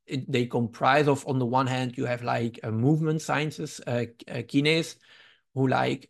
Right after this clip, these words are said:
start working on, on, on, on, uh, like, yeah, muscles and, and, and, and, uh, yeah, strengthening of the muscles and, and initiating movement. But on the other hand, you, you often have them psychologists who, who, depending on, on their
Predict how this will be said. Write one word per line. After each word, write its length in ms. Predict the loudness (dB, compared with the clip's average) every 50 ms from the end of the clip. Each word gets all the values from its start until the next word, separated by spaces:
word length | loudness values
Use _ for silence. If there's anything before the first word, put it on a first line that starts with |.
| _ -20
start 420 | -14 -6 -2 0 0 0 0 0
working 480 | 2 4 4 4 4 2 2 0 0 0
on, 240 | -2 -2 -2 -2 -2
on, 260 | -4 -4 -4 -4 -4 -4
on, 280 | -4 -2 -2 -2 -4 -6
on, 400 | -6 -6 -4 -2 -2 -4 -6 -8 -10 -10
uh, 140 | -8 -8 -6 -4
like, 300 | -4 -4 -6 -6 -8 -6
yeah, 260 | -4 -4 -4 -4 -6 -6
muscles 840 | -2 2 2 2 2 2 4 4 6 6 6 4 4 2 -2 -8 -8 -4
and, 220 | -2 -2 -2 -2
and, 240 | -2 -2 -2 -2 -2
and, 200 | -2 -4 -4 -4 -4
and, 320 | -6 -4 -4 -4 -6 -6 -8
uh, 300 | -6 -6 -6 -4 -6 -6 -8 -6
yeah, 240 | -6 -6 -6 -6 -8 _ _ -18
strengthening 640 | -16 -6 0 2 4 4 4 2 2 0 2 2
of 160 | 2 0 0
the 60 | 0 0
muscles 480 | 2 2 2 2 2 0 -2 0 0
and, 140 | -2 -2 -2
and 200 | -2 -2 -2 0
initiating 560 | 0 0 2 2 2 0 0 2 2 2 2
movement. 600 | 4 4 4 4 2 0 0 0 0 0 0 -2 -4 _ -20 -20 -20 -20 -20 -20 -20 -20 _ _ -8
But 320 | -2 2 2 2 2 2 0
on 140 | 0 2 4
the 140 | 4 4
other 220 | 4 4 4 4 4
hand, 300 | 4 2 0 -2 -2 0
you, 260 | 2 2 2 2 0
you 240 | -4 -4 -4 -2 -2
often 300 | -2 -4 -4 -4 -4 -4
have 120 | -4 -2
them 240 | -2 -2 -2 -2 -4
psychologists 800 | -4 -4 -4 -2 -2 0 2 4 4 4 2 0 -4 -4 -4 0
who, 300 | 2 2 2 2 -2 -6 _
who, 400 | -4 0 0 2 0 0 -4 -12 -16 _ _ _ _ _ -4
depending 500 | 0 0 2 2 2 0 2 2 2 2
on, 200 | 2 0 -2 -4 -4
on 220 | -6 -6 -4 -2
their 480 | -2 0 0 0 0 -2 -2 -4 -6